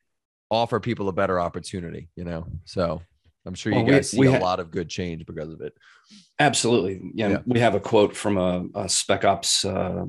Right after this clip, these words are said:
Speaker 2: individual that was in-, involved in the training at some point, and, and his, his, uh, quote was, "The elite are just better at the basics than everybody else."
Speaker 1: So
Speaker 2: And
Speaker 1: interesting.
Speaker 2: so we, we em-, we embrace that, uh, at our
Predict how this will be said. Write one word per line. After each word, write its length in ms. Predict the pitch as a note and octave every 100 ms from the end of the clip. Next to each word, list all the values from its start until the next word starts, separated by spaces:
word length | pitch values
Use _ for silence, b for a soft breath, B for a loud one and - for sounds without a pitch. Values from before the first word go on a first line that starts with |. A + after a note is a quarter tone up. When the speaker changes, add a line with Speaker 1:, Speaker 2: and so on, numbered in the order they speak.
| -
Speaker 2:
individual 540 | G#2 F#2 F2+ F2 F2+ E2
that 140 | F2
was 160 | F2+ F2+
in-, 200 | F2 -
involved 420 | F#2+ F2+ F2+ F2+
in 80 | F2+
the 60 | F2+
training 360 | - F#2+ F2+
at 80 | F2+
some 220 | - F2+
point, 260 | F2+ F#2 F2+
and, 260 | F#2 -
and 320 | F2+ F2+ F#2 F2+
his, 480 | G#2 F#2 - - -
his, 340 | - F#2+ E2+ E2+
uh, 280 | E2+ - G2
quote 300 | - A2+ -
was, 240 | F#2+ F2+
"The 300 | - F#2 D#2+
elite 380 | F#2+ G2 A#2 A2+ -
are 140 | G2
just 320 | F#2 F#2+ F2+ E2+
better 260 | F#2 F#2+
at 120 | F2+
the 80 | F2+
basics 580 | F2 E2+ E2 F2 D#2 -
than 120 | E2+
everybody 440 | D#2+ E2 D#2+ E2 D#2+
else." 380 | - - - _ _ B B B B B
Speaker 1:
So 220 | - A2+
Speaker 2:
And 500 | F#2+ E2+ E2 E2 D#2+
Speaker 1:
interesting. 480 | G#2 - G2 - F2 - - _ _ _
Speaker 2:
so 180 | - G2
we, 220 | E2+ G2+
we 260 | F#2+ F#2+ A2
em-, 220 | F#2+ E2
we 200 | E2+ G2
embrace 500 | F#2 E2+ F#2 F2+ F2
that, 260 | - F#2 F2 E2+ _
uh, 340 | F#2 E2 E2+ -
at 160 | F#2
our 320 | F#2 F2 F2